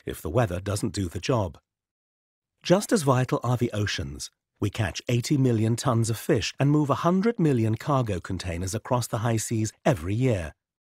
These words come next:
The oceans may seem distant, but their role is so important in how our climate evolves.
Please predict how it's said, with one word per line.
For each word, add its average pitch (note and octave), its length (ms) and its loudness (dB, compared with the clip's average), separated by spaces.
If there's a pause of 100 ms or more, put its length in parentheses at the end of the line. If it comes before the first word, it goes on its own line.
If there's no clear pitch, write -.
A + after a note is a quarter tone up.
(1080)
The B2 140 2
oceans A#2+ 440 2
may G#2+ 240 2
seem E3 360 2
distant, G#2 500 -2
but - 140 0
their G2+ 160 2
role C#3 320 2
is A2+ 140 -4
so F3+ 280 2
important D#3 640 0
in E2 140 -8
how A2 260 0
our - 200 -10
climate C3 460 0
evolves. A#2 600 0